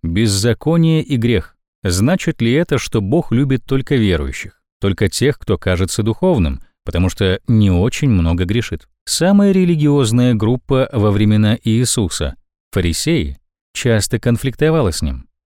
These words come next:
Однако учтите, что эти правоверные иудеи очень старались вести праведный образ жизни,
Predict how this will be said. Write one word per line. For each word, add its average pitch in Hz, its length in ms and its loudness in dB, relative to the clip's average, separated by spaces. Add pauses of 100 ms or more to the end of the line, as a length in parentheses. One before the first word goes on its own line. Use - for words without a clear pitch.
Однако 85 440 0
учтите, 127 540 -4 (380)
что 98 200 -2
эти 101 200 0
правоверные 113 800 2
иудеи 107 760 0 (320)
очень 127 280 0
старались 156 540 0
вести 143 320 0
праведный 147 560 0
образ 127 400 0
жизни, 82 420 -4